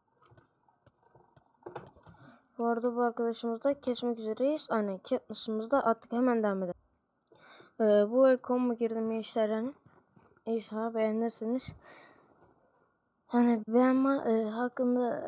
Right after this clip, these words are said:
e, yani onu bilmiyorum. Beğenirsiniz falan yani. O şey, e, fazla şey yapmam ama, e, benim kombom fazla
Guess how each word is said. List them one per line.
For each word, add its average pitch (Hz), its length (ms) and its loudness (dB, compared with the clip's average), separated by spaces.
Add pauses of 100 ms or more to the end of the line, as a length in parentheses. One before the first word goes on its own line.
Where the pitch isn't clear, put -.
(420)
e, 220 60 -8
yani 208 200 -6
onu 240 220 0
bilmiyorum. 240 440 0 (400)
Beğenirsiniz 214 800 -4
falan 208 340 -6
yani. 196 280 -6 (800)
O 214 160 -4
şey, 226 400 -6 (100)
e, 208 500 -2
fazla 214 340 -8
şey 233 180 -4
yapmam 233 280 -4
ama, 247 160 -4 (600)
e, 196 80 -6 (1500)
benim 240 220 0
kombom 247 400 -2
fazla 233 420 -6